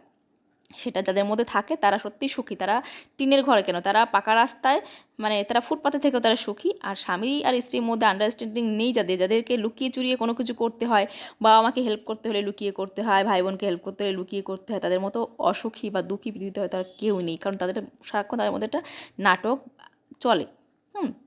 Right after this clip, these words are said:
মুখোশ পরে তাদের থাকতে হয়, তারা দেখায় একরকম, ভেতরটা তাদের ওরকম আরেক রকম। তো ভগবানের কাছে সত্যি আমি কৃতজ্ঞ যে আমাকে কখনো মুখোশ পরে বা লুকিয়ে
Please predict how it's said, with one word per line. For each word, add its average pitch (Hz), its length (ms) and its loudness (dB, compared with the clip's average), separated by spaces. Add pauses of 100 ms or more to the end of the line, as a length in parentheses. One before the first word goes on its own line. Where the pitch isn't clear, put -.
(220)
মুখোশ 247 360 0
পরে 208 120 -2
তাদের 185 260 0
থাকতে - 300 -4
হয়, 170 120 -4
তারা 175 240 -2
দেখায় 233 240 0
একরকম, 262 380 -2
ভেতরটা 185 320 -4
তাদের 175 180 0
ওরকম 165 300 -6 (440)
আরেক 220 200 4
রকম। - 160 -12 (180)
তো 247 60 -6 (100)
ভগবানের 233 360 4
কাছে 285 120 0
সত্যি 277 380 -8 (100)
আমি 311 120 0 (560)
কৃতজ্ঞ 262 380 4 (160)
যে - 60 0 (160)
আমাকে 233 220 -2 (100)
কখনো 247 220 -2
মুখোশ 233 360 -2 (140)
পরে 214 240 0
বা 202 120 6
লুকিয়ে 226 400 -2